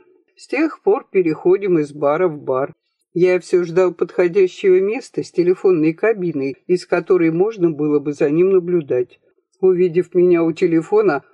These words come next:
он как-то странно, горько усмехнулся. И с тех пор, честное слово, могу поклясться, вроде ждал вас.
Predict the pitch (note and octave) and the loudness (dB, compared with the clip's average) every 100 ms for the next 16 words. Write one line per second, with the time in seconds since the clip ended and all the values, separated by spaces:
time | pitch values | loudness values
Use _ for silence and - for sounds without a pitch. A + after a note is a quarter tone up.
0 | _ E3+ E3+ D#3+ D#3+ D3+ - C#3+ - E3 | _ 0 0 0 -4 -4 -6 -6 -4 -4
1 | D3 F#3 F3+ C3+ C3 _ - C#3 D#3 E3+ | -2 0 0 -2 -8 _ -14 -4 -2 -2
2 | - D#3+ - D#3 C3+ D3+ C3 - - A#2+ | -4 -4 -2 -6 -4 -8 -8 -10 -10 -10
3 | _ _ _ _ _ _ _ _ _ _ | _ _ _ _ _ _ _ _ _ _
4 | _ D#3+ E3+ - F#3+ F3 - A3 A#3+ - | _ -6 -6 -2 -2 -2 -2 -2 -2 -4
5 | - G#3+ - B3+ - - A#3 C#3+ C#3+ D3 | -2 -2 -2 -8 -8 -4 -2 0 0 0
6 | D#3+ D#3+ A3 C4+ C#4 C#4 G#3+ C3+ - - | -2 -4 -4 -4 -4 -2 0 -2 -6 -6
7 | B2+ D3+ _ _ _ - D#3+ E3+ G3+ G3+ | -6 -6 _ _ _ -8 -2 0 0 0
8 | F3+ D3 D#3 G3+ G#3 A3+ E3 - - | -2 0 0 0 -2 -6 -6 -12 -20